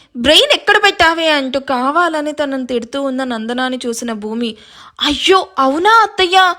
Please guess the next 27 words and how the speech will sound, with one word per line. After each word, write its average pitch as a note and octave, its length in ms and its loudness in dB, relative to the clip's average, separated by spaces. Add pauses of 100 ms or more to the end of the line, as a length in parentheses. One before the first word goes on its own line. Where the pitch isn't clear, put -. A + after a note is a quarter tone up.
(360)
కానీ G4+ 300 2
ఆ F#4 160 4
జ్యూస్ F4+ 380 -4
తీసింది F4+ 640 -2
నానమ్మ, D4 760 2
నేను D4 320 -2
కాదు" C#4+ 400 2
అంటూ B3+ 360 -2
నవ్వాపుకుంటూ D4+ 880 0
వెనక్కి C4 340 -4
తిరిగి C4+ 360 -6
చూడగానే B3+ 500 0 (340)
దేవయాని F4+ 640 4
నందన D4+ 440 4
వైపు D4 320 2
కోపంగా C#4 580 0 (100)
చూస్తూ C4 320 -2
ఉంటుంది. B3+ 600 -2 (640)
"ఇది B3 220 4
నన్ను A#3+ 240 2
అడ్డంగా A3 460 2
ఇరికించేసింది" B3 920 -2
అని A#3 180 -4
దేవయాని B3+ 540 -2
దగ్గరకు A3+ 440 -4
వస్తూ A3+ 360 -4
ఉంటే G#3 400 -4